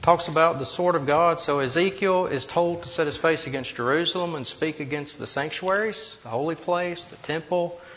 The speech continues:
and he is to prophesy against the land of Israel. Uh, and, and the imagery here is God is going to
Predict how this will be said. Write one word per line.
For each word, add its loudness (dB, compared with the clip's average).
and 0
he -2
is 0
to -14
prophesy 2
against -2
the -6
land -2
of -6
Israel. -4
Uh, -4
and, -8
and -6
the -6
imagery -2
here -6
is -8
God 0
is -8
going -2
to -8